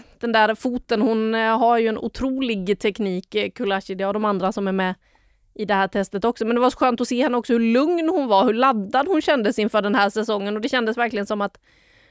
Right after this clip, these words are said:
ja, men, de försöker landa in i den här säsongen på ett helt annat sätt än vad de gjorde förra året, där de kanske då blev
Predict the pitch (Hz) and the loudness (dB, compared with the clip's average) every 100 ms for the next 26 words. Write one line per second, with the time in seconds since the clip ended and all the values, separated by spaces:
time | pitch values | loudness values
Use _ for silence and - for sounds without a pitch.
0 | - 247 254 240 _ _ - 269 294 269 | -6 0 0 -2 _ _ 0 0 2 0
1 | 240 254 254 240 240 240 233 262 269 254 | 0 0 2 2 4 2 2 2 2 2
2 | 214 196 208 214 220 214 196 190 190 208 | 2 2 2 2 0 0 -2 -2 -2 -4
3 | 247 196 208 196 190 196 - 196 196 214 | -2 0 0 -2 -4 -6 -6 -6 -2 0
4 | 214 220 233 220 254 277 226 190 185 190 | 2 0 0 0 0 2 2 2 2 0
5 | 202 202 196 202 202 202 190 220 254 | -2 -2 0 0 0 -2 0 0 0